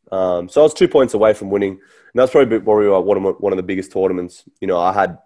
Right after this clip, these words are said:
I should have beaten him there, and someone in the crowd calls out, like, midpoint, and, man, I was just destroyed after that game. Like, I think that was a pretty, that was a turning point in my career. Like, if I'd won that match,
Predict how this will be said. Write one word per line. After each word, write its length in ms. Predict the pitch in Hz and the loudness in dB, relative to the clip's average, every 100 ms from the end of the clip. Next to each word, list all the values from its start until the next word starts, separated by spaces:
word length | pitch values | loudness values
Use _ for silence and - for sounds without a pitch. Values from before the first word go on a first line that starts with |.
| _ - | _ -6
I 80 | 113 | -4
should 140 | 143 | -2
have 100 | 98 | 2
beaten 260 | 98 85 98 | 2 0 -6
him 140 | 90 | -4
there, 260 | 92 90 - _ _ _ _ _ - | -4 -4 -8 _ _ _ _ _ -2
and 460 | 101 98 95 95 _ _ _ | 0 0 -2 -10 _ _ _
someone 320 | - 135 135 143 | -4 2 4 4
in 60 | |
the 60 | 120 | 2
crowd 420 | - 117 107 92 | 2 2 2 -2
calls 320 | - 110 95 | 0 0 2
out, 260 | 101 92 - | 2 2 -2
like, 220 | 95 - | -8 -8
midpoint, 600 | 107 107 104 - 101 92 - _ _ - - _ _ _ | -4 -4 -2 0 2 2 -4 _ _ -20 -20 _ _ _
and, 560 | 101 101 98 95 92 - _ _ _ _ | -2 2 4 2 -2 -10 _ _ _ _
man, 200 | 110 104 | 0 4
I 80 | 104 | 4
was 180 | 127 120 | 4 0
just 300 | 120 - - | -2 -6 -10
destroyed 500 | 104 - - 98 92 | -10 -8 0 2 4
after 240 | 90 - | 2 0
that 140 | 92 90 | -4 -2
game. 200 | 90 90 | -4 -4
Like, 180 | 92 | -2
I 60 | 123 | -2
think 280 | 123 143 - _ _ | -2 -4 -4 _ _
that 180 | 104 143 | 0 0
was 100 | 143 | 0
a 60 | 135 | -2
pretty, 240 | 127 123 | -2 0
that 100 | 123 | 2
was 120 | 151 | 0
a 20 | |
turning 300 | - 113 113 | 0 0 0
point 160 | 107 104 | 2 2
in 60 | 101 | 2
my 120 | 95 | -2
career. 260 | - 98 98 | -2 0 0
Like, 180 | 107 | 0
if 80 | 127 | 2
I'd 160 | 160 147 | 2 2
won 200 | 110 117 | 0 2
that 140 | 101 | 0
match, 380 | 95 104 - | 2 -2 -4